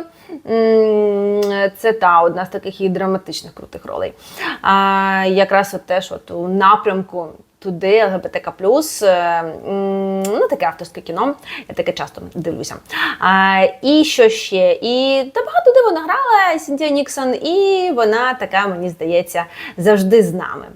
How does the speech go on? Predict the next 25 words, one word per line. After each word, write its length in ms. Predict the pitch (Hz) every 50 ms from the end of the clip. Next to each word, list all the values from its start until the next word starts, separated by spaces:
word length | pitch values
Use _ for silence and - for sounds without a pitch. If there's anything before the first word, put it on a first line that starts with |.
| 185 - - -
От, 320 | - 190 185 175 - - - -
завжди 320 | - 190 190 180 185 196 180
з 40 |
нами, 300 | 226 285 349 427 427 392
вона, 520 | 339 247 226 233 240 233 233 233 226 226 220 - - - - 294 - -
е, 420 | - 190 190 190 196 196 196 196
така 280 | 196 208 202 - 202 190 190 202 208 202 196 190 185 - _ _
ближче 420 | 233 240 226 220 208 220 - - 262
до 100 | 240 233
народу, 600 | 226 415 294 359 480 494 453 415 370 392 381 339
я 140 | 277 247 277
слідкую 380 | 269 233 214 - - 220 214
за 100 | 190 196
нею 220 | 202 202 196 196 196
в 60 | 202
Інстаграмі, 920 | 208 196 - - 247 262 277 302 349 392 392 381 381 359 359 359 349 339 - - - - - - -
вона 180 | 202 214 208
постійно 240 | 196 214 196 233 233
щось 180 | 202 247 254 -
приколюється, 1160 | - - 311 349 339 - - 339 392 415 415 392 381 359 359 370 349 - - 359 349 349 339
якісь, 500 | 311 254 226 - - 240 247 - - -
ну, 60 | 523
коротше, 480 | 571 554 - - - - - - - -
така 120 | - - - - -
класна. 360 | - 180 - - - - -